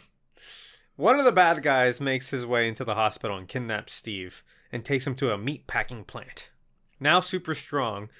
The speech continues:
Steve escapes his binds and beats the men up with cow carcasses. I thought that was really funny.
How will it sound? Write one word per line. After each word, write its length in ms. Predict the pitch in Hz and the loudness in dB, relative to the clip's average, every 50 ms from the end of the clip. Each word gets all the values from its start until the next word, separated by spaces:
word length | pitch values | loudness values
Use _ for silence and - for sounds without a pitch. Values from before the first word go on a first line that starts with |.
| _ _ _ _ | _ _ _ _
Steve 320 | - - - - 165 160 | -14 -10 -4 -2 -2 0
escapes 460 | 147 143 - - - - 160 165 165 - | 0 -2 -2 -4 -4 -4 -4 -4 -2 -4
his 140 | 180 147 | -4 -2
binds 500 | 120 131 123 117 107 101 104 107 117 - - _ _ _ | -2 0 0 0 0 -2 -4 -6 -10 -14 -16 _ _ _
and 220 | - 117 107 101 | -14 -12 -12 -10
beats 240 | - 156 170 165 - | -8 -8 -8 -6 -6
the 80 | - 151 | -4 -2
men 220 | 135 127 127 120 | -2 -2 -2 0
up 200 | 120 120 110 - | -2 -2 -4 -4
with 240 | - 107 95 - _ | -6 -8 -10 -12 _
cow 240 | - - 127 104 104 | -6 -2 -2 -2 -2
carcasses. 680 | - - 98 90 - 98 - - - - - - - - _ _ _ _ _ _ _ _ _ _ _ _ _ _ - | -4 -8 -14 -14 -12 -14 -14 -14 -14 -12 -12 -12 -12 -12 _ _ _ _ _ _ _ _ _ _ _ _ _ _ -10
I 40 | |
thought 140 | - - 107 | -8 -8 -6
that 40 | 95 | -6
was 140 | 92 92 - | -8 -12 -12
really 160 | - 101 95 | -12 -12 -10
funny. 380 | 101 - - 117 - - 151 - | -10 -8 -8 -8 -8 -8 -10 -10